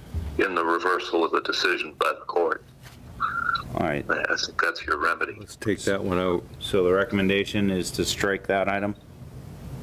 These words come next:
Speaker 1: Yes.
Speaker 3: That's what I thought too.
Speaker 2: All right. Uh, the next is to treat all members, uh, of the committee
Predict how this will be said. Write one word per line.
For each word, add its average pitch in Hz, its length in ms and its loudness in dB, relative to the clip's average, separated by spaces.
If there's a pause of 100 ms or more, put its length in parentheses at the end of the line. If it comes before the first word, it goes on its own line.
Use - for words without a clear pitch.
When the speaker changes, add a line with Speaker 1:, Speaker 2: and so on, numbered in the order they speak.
(2000)
Speaker 1:
Yes. - 240 0 (1200)
Speaker 3:
That's - 120 -2
what - 0 -
I 95 140 -4
thought 90 320 0
too. 92 240 -4 (1300)
Speaker 2:
All - 100 -2
right. - 440 -6 (1500)
Uh, 98 460 2
the 90 60 0
next 120 400 0
is 104 400 2
to 98 520 4 (580)
treat 147 260 4
all 143 200 2
members, 139 600 2 (320)
uh, - 40 2
of 101 340 2
the 107 60 -6
committee 127 640 2